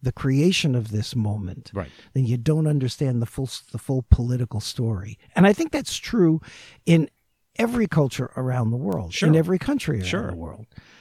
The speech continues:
Speaker 1: right? So culture plays a profound role in defining what could be a very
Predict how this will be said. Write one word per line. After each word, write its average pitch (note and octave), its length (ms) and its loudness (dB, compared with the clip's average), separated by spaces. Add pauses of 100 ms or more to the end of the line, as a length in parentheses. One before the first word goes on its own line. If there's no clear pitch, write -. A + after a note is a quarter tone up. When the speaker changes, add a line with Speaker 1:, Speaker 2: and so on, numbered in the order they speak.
(160)
Speaker 1:
right? B2+ 220 -4
So C3+ 160 -4
culture F#3+ 400 2
plays C#3 260 0
a A#2+ 100 -2
profound D3 760 0
role B2 440 0 (100)
in B2 180 0
defining A#2 720 -4 (360)
what A#2 240 -4 (800)
could G3 180 8
be F3+ 220 6
a D#3+ 60 8
very D#3+ 500 4